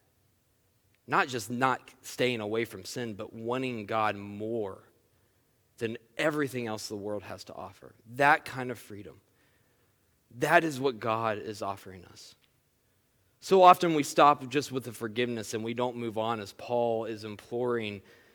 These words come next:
those in the synagogue that we're called to in the same way. To take God up on his full offer of what he has for us.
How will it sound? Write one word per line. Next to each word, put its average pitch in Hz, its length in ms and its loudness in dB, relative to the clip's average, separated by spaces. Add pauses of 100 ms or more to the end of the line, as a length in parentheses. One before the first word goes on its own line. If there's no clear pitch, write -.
(640)
those 123 220 -4
in 120 100 -4
the 107 60 -6
synagogue 101 720 -2 (520)
that 113 160 -6
we're 120 480 -2 (100)
called 117 320 -2
to 117 160 -6
in 107 80 -6
the 98 80 -10
same 104 320 -8
way. 98 380 -12 (1200)
To 131 100 -12
take 160 300 2
God 139 260 4
up 127 160 2
on 123 120 -4
his 113 140 -6
full 120 300 -2
offer 101 420 -6
of 95 140 -10
what 101 140 -6
he 101 160 -12
has 98 260 -12
for 87 240 -18
us. - 240 -20